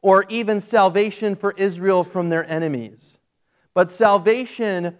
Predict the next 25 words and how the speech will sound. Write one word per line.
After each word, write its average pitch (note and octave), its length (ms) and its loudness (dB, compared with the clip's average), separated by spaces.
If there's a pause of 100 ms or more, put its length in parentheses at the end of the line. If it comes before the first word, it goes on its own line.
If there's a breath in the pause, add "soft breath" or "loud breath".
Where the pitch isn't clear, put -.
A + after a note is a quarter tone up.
(180)
from F#3 360 -4
our D3+ 240 -2
sins, E3 840 -6 (300)
from D#3+ 160 -6
the D3+ 80 -2
consequences D3+ 920 -10
of C#3 300 -4
them. B2 360 -8 (160)
Salvation C#3+ 880 -4
is C3+ 500 -6
of C3 320 -2
the A2+ 160 -16
Lord. A#2 340 -8 (2000)
Verse D3 260 2
ten, C3+ 360 -4
we B2+ 80 -6
see D3+ 160 -8
the C3+ 80 -2
resolution C3+ 500 -4
of D3 100 -8
this D#3 160 -2
part D3 240 -4
of B2+ 40 -8
the B2 60 -10
story. B2 520 -2